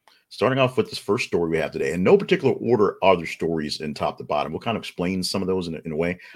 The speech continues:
uh, but these are eight of the top stories that were vetted by you from the past thirty hours to, uh, talk about.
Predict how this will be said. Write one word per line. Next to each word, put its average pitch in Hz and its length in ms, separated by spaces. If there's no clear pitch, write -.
uh, 82 140
but 85 100
these 123 160
are 117 160
eight 110 220
of 98 140
the 90 100
top 98 320
stories 87 480
that 78 260
were 76 360
vetted 82 300
by 80 200
you 73 300
from 76 160
the 71 60
past 73 320
thirty 85 240
hours 65 460
to, 92 260
uh, 101 80
talk 113 300
about. 64 240